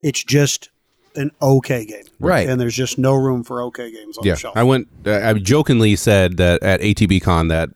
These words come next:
Speaker 3: basically fours and below can go. And, uh, honestly, that,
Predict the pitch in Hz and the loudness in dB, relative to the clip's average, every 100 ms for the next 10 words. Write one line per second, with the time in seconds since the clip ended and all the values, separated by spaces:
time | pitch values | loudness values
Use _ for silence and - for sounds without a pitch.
0 | 95 95 87 98 87 113 104 104 98 - | -2 -2 0 -2 -2 0 4 4 2 -2
1 | - _ _ - 98 95 95 101 92 - | -12 _ _ -2 0 2 4 4 2 0
2 | 87 92 78 - - 95 90 - _ - | 0 0 0 -6 -10 -6 -6 -8 _ -8
3 | 82 98 135 123 110 101 | -4 0 0 2 2 2